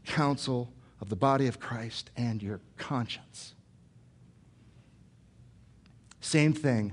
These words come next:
How much should I spend on my house? Same kind of thing. Stewardship of resources. What is wise? What is good? What someone should spend on their house and what another s-, person should spend on their house might be pretty different,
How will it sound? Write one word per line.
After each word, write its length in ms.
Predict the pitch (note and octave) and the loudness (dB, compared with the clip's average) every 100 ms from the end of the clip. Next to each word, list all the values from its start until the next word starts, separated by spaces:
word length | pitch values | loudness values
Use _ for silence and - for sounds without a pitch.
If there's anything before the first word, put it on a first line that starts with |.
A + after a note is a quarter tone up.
| - | -4
How 140 | - E3+ | 2 4
much 160 | E3 | 4
should 160 | - D#3 | 2 2
I 60 | |
spend 300 | D3+ - D#3+ | 2 2 4
on 80 | D#3 | 6
my 140 | D3+ C#3+ | 4 4
house? 500 | D#3 D#3+ F3+ - - - - - - - - - - - - - - - - - - | 2 0 -2 -10 -14 -20 -20 -20 -20 -20 -20 -20 -20 -20 -20 -20 -20 -20 -20 -20 -8
Same 380 | - G3+ A3+ A3+ | 2 6 6 6
kind 280 | - A3 | 2 2
of 80 | G#3+ | 2
thing. 380 | - C4 B3+ - - - - - - | 2 2 2 -2 -14 -20 -20 -12 -4
Stewardship 760 | - - A3+ B3+ B3 - B3+ | -2 4 6 6 4 2 4
of 160 | A3+ G3+ | 4 4
resources. 680 | A#3+ A#3 D3+ A2+ A#2+ G#2 | 2 2 2 0 0 -2
What 200 | A#2 G3+ | 2 4
is 140 | B3 E3+ | 4 4
wise? 560 | F3 A#3+ A3+ C#3+ G#2 | 6 8 8 6 2
What 180 | D3 G3+ | 2 6
is 160 | A3+ F3+ | 6 6
good? 340 | A#3 A3+ C#3 - - - | 8 8 6 -2 -4 6
What 160 | F#3 | 6
someone 420 | F#3 - C4+ B3+ A#3 | 8 8 10 10 8
should 180 | G3+ | 2
spend 220 | - G3+ G3 | 4 6 8
on 120 | F#3 | 8
their 140 | F3+ | 8
house 280 | E3 F#3 F3 | 8 8 8
and 120 | E3+ | 8
what 100 | F#3+ | 10
another 320 | F#3 F#3 A#3+ | 12 12 10
s-, 120 | A3+ - | 8 6
person 380 | F#3+ E3+ E3+ | 4 4 4
should 220 | D#3 D#3+ - | 2 0 2
spend 220 | F3+ E3+ | 4 6
on 80 | E3 | 6
their 120 | D3 | 6
house 300 | E3 F3 - - - | 6 4 0 -6 4
might 300 | G3 C#4 A#3 | 6 6 4
be 120 | B3+ | 2
pretty 300 | - C4+ C#4 | 4 4 6
different, 440 | F#3+ C#4 B3 E3 | 8 8 8 6